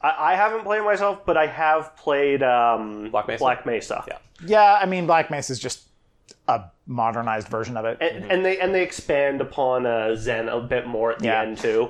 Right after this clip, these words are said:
Speaker 3: The other thing, like, Half-Life is incredible, but it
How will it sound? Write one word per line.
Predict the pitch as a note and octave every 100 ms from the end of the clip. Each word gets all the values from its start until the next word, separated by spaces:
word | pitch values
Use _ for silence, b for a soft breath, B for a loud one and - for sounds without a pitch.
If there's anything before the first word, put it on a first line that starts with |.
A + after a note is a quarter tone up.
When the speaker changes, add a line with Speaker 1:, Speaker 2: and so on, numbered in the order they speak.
| -
Speaker 3:
The | F#3+
other | D4 D#4
thing, | B3+ B3+
like, | F#3+ D3+ D3
Half-Life | - D3+ D3+ D3+ C#3 - _ _ _ E3
is | C#3+
incredible, | C3+ D3+ C3 A#2+ A2+ A2 - _ -
but | C3+ C#3+ B2+ B2
it | C#3+